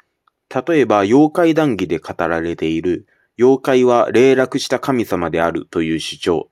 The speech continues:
つまり信仰されなくなった神こそが妖怪なのだという話は、割と世間でもよく聞きますが、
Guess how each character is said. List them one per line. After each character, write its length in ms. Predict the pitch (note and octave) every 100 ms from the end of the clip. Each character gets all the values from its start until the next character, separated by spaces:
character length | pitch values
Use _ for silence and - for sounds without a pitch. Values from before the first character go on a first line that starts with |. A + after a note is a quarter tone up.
| _
つ 100 | -
ま 120 | G#2
り 80 | F2
信 260 | - B2 A#2+
仰 220 | B2+ B2+
さ 160 | - A2+
れ 100 | A#2
な 140 | A#2
く 100 | A#2
な 120 | A#2
っ 60 | -
た 120 | -
神 260 | - G#2+ G2
こ 140 | G2+
そ 160 | - G2
が 120 | A2+
妖 300 | G2 G2 F#2
怪 200 | G2 G2
な 100 | G2
の 140 | E2+
だ 240 | F2 G2+ - -
と 100 | F2
い 140 | E2+
う 20 |
話 400 | D#2+ E2 D#2 E2
は、 240 | F#2 F2+ - - - _
割 240 | G#2 A2+ C3
と 100 | C#3+
世 160 | D#3
間 220 | C#3+ G2 E2
で 80 |
も 100 | E2
よ 140 | F2+ G2+
く 100 | F2+
聞 180 | - -
き 120 | G2+
ま 160 | G2+
す 100 | -
が、 280 | - E2+ -